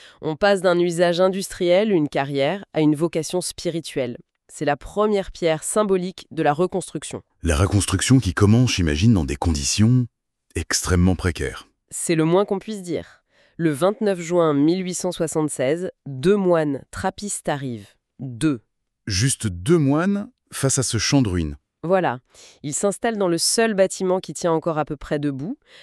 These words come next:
Speaker 1: l'infirmerie du dix-huitième siècle, et leur toute première action, c'est d'aménager une petite chapelle provisoire à l'étage.
Speaker 2: La priorité, c'est la prière.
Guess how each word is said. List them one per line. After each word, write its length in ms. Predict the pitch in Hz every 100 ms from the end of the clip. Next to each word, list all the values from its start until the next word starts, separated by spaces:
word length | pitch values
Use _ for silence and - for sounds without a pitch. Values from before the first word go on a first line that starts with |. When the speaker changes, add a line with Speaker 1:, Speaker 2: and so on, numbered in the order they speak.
| _
Speaker 1:
l'infirmerie 720 | 151 160 - 160 156 151 180
du 120 | 208 180
dix-huitième 500 | 165 160 160 170 151
siècle, 480 | - 151 190 - 139 - - -
et 60 |
leur 200 | 160 170
toute 180 | - -
première 360 | - 233 214 185
action, 480 | 175 - - 240 392
c'est 180 | - 175
d'aménager 480 | 170 185 185 180 202
une 160 | 185
petite 380 | - 233 - 226
chapelle 340 | - 180 190
provisoire 640 | 185 - 160 160 147 156 185
à 80 | 160
l'étage. 580 | 151 147 135 135 120 -
Speaker 2:
La 100 | 85
priorité, 600 | - 95 82 78 - 104 -
c'est 180 | - 92
la 80 |
prière. 460 | 85 90 76 65 -